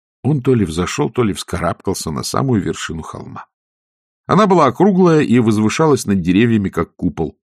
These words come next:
Вблизи стало видно, что вершина не такая гладкая, как кажется издали. Почву покрывали промоины от ветров и дождей, и весь ровный склон зарос кустами. Домик на вершине оказался, к удивлению Ринсвинда, ржавым.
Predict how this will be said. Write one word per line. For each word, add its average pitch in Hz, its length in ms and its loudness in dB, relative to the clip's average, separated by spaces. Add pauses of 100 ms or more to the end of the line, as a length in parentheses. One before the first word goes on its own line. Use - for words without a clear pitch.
(360)
Вблизи 104 480 4
стало 92 320 2
видно, 139 260 0
что 120 180 -2
вершина 101 440 2
не 101 120 2
такая 95 380 -2
гладкая, 110 460 -2
как 117 180 -4
кажется 90 500 -4
издали. 73 760 -6 (380)
Почву 180 380 4
покрывали 113 640 2
промоины 104 580 2
от 85 160 -4
ветров 117 460 0
и - 20 -4
дождей, 87 480 -2
и 160 300 -4
весь 135 280 -2
ровный 113 480 2
склон 107 480 -2
зарос 85 320 -4
кустами. - 460 -16 (760)
Домик 185 340 2
на 135 60 0
вершине 120 500 0
оказался, 117 480 -2
к - 80 -6
удивлению 95 560 0
Ринсвинда, 95 640 -4 (100)
ржавым. 95 640 -4